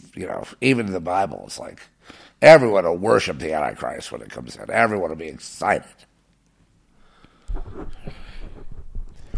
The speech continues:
I can't imagine getting excited about pedo Hitler Biden.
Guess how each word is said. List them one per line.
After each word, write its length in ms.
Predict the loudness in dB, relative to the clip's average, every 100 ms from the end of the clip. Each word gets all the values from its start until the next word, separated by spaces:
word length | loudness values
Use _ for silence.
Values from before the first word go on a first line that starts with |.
| -2 -2 2
I 140 | 2
can't 280 | 4 6 6
imagine 460 | 4 2 2 -2 -2
getting 240 | -2 -2
excited 400 | -4 2 2 2
about 280 | 2 2 0 -8 -18 -20 -18 10
pedo 440 | 12 12 12 12
Hitler 420 | 12 10 10 6 6
Biden. 680 | 10 12 12 8 2 -8